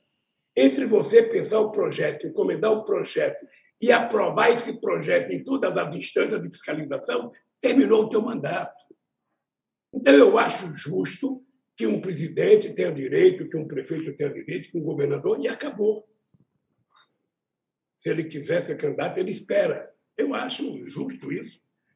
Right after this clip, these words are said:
É coisa boa. Obviamente, veja que <laughs> eu vou dizer uma coisa pra você e, e que eu tenho medo que seja manchete. Veja, eu, sinceramente, <laughs> sinceramente, não penso em reeleição.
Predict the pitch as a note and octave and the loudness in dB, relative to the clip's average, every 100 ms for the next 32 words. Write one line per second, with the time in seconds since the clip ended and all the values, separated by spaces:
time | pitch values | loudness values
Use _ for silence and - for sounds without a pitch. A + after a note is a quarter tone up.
0 | _ G3+ - - - C4+ D#3+ G3 D3 - | _ -6 0 4 4 4 2 2 2 -4
1 | - _ _ _ _ G#3+ A#3 F#3 - G3 | -12 _ _ _ _ -2 0 2 2 2
2 | - D3 - D#3 - F3+ - - - E3+ | 0 -4 -4 -4 -6 -4 -4 -6 -8 -6
3 | F3+ E3 D3 D#3 D3+ C#3+ C#3+ C#3 C#3+ C3 | -4 -4 -4 -4 -4 -4 -6 -6 -6 -6
4 | - E3 - _ _ _ _ _ - D#3+ | -6 -6 -8 _ _ _ _ _ -6 -4
5 | D#3 D3 C#3 - C#3+ D#3+ C#3+ - C#3+ D3 | -2 -4 -4 -8 -10 -8 -6 -4 -4 -6
6 | - E3 D3 C#3+ C#3+ - - - - _ | -8 -8 -6 -4 -4 -6 -8 -8 -12 _
7 | - - - - - A3 - - C#3 D#3 | -4 -4 -4 -8 4 6 6 -2 -8 -8
8 | C#3+ - - E3+ - - - _ _ - | -8 -8 -8 -10 -10 -16 -18 _ _ -20
9 | - B2+ C3 D#3 - _ _ _ _ _ | -10 -8 -6 -8 -12 _ _ _ _ _
10 | - C#3 F3 G#3+ - D#3+ - F3 D#3 C#3+ | -12 -2 0 0 0 -4 -4 -6 -6 -6
11 | - - - - | -8 -12 -12 -16